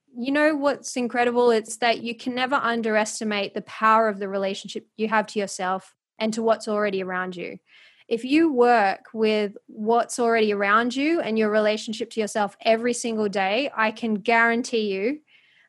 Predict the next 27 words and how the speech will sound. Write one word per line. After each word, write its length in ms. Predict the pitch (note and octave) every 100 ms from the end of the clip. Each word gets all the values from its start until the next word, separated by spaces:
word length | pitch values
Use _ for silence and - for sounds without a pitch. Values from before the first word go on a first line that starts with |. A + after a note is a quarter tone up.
| -
that 480 | G#3 A#3 A3+ G3+ -
your 160 | A3
life 340 | A3 A3 G#3+ G#3+
will 80 | G#3+
begin 440 | G3+ A3 G#3+ G#3
to 100 | G3+
change. 680 | - G#3+ F#3 F#3 - - - _ _ _
If 200 | - -
you 60 | A#3+
start 320 | - B3+ -
to 100 | - B3
focus 540 | A#3 A3+ A#3 A3+ - _ _ _ _ _ -
sort 240 | - B3
of 200 | A#3+ G3+ -
relentlessly 920 | A3 A3+ A3+ B3 C4 A#3 - G#3+ G3 F#3+
on 180 | G#3 G#3
staying 520 | G#3+ - - A3 A3
focused 500 | A3 A3+ A3 A#3 -
on 120 | G#3+
what 120 | G#3 F#3+
you're 100 | G3+
passionate 440 | - B3 - A#3+
about, 480 | A3+ A3 G#3+ - -
what 240 | G#3 G3+
you 80 | G3+
dream 420 | F#3+ A#3 A#3+ A#3
of, 460 | A3+ A3 A3 G#3+